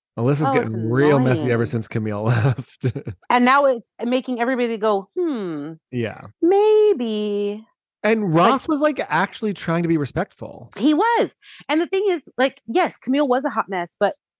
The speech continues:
Speaker 2: Alyssa's almost just as much of a hot mess, just in a different way.
Speaker 1: Yeah, Alyssa just wants, like, the attention.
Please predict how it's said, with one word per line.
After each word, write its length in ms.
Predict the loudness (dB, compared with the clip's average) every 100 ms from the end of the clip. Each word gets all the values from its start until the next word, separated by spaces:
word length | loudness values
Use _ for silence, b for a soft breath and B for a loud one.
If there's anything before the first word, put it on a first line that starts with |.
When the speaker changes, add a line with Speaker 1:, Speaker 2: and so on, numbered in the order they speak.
| _
Speaker 2:
Alyssa's 380 | 0 0 0 0
almost 280 | 2 0 -2
just 180 | -4 -2
as 60 | -2
much 160 | -2
of 60 | 0
a 40 |
hot 160 | 0 0
mess, 200 | 0 -2
just 140 | -4
in 100 | -2
a 80 | -2
different 260 | -2 -2 0
way. 140 | 0 -4 _ _ _ _ _ _ _ _
Speaker 1:
Yeah, 180 | -6 -4
Alyssa 380 | 2 2 2 0
just 160 | 2
wants, 200 | 0 2
like, 160 | 0 0
the 140 | 0
attention. 800 | -2 -2 -2 -4 -10 -12 -12 -12